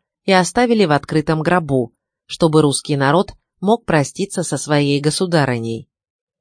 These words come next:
В течение десяти дней, пока длилось прощание, Екатерина часто посещала траурную часовню. Одетая в черное, с вуалью на лице и без украшений,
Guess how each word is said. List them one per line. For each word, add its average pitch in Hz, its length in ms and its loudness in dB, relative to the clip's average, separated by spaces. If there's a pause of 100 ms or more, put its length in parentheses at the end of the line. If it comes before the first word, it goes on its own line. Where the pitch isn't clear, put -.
(160)
В - 100 -20
течение 240 520 0
десяти 214 500 -4
дней, 185 280 0
пока 147 300 0
длилось 143 400 -2
прощание, 139 680 -2
Екатерина 185 560 -4
часто 160 380 -4
посещала 160 720 -2 (220)
траурную 147 560 0
часовню. 123 680 -4 (600)
Одетая 143 520 0
в - 40 -12
черное, 151 560 0 (280)
с - 160 -14
вуалью 208 420 2
на 139 80 -2
лице 143 440 0
и - 200 -6
без 147 240 2
украшений, 139 760 -2